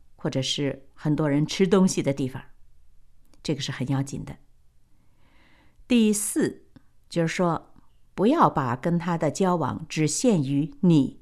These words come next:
跟他，多带一些其他的同学，找机会参加课外的活动，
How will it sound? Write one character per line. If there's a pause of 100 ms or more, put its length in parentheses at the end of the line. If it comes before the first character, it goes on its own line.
跟
他， (1080)
多
带
一
些
其
他
的
同
学， (1800)
找
机
会
参
加
课
外
的
活
动，